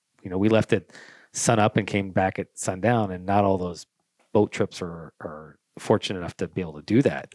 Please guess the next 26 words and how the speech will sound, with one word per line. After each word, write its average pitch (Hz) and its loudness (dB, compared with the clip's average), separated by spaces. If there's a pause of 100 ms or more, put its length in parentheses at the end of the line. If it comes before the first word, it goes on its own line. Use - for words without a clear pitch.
at 95 -8
all. 98 2 (340)
But 120 0
I - 2
know 143 2
<laughs> 127 4
I, 185 4 (180)
I 156 4
was 139 -2
like, 123 4
man, 160 4
I 139 4
was 139 4
like, 139 4 (560)
two 202 6
people 190 6
in 135 4
the 120 0
same 147 4
place 120 2
at 120 2
the - -10
same 127 4
time 117 2
and 101 -4
having 107 2